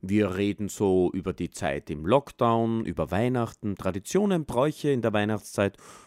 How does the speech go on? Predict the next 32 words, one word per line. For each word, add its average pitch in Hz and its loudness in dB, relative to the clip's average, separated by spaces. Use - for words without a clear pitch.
ja, 143 4
und 135 2
was 98 -2
eben 117 -2
halt 110 -2
jeder 85 0
grad 76 -6
so 143 -2
macht. - -2
Per 87 -8
Videocall. 98 0
Die 98 0
Qualität 98 0
kann 165 -2
manchmal 139 -2
vielleicht 107 -4
nicht 104 -6
perfekt - -6
sein, 69 -6
aber 87 0
so 151 2
ist - -2
das. - -4
Gabi, 101 2
<laughs> - -18
Gabi 120 4
Hiller, 101 4
habe 131 8
die 117 2
Ehre 123 6
eigentlich, 82 0
oder? 131 4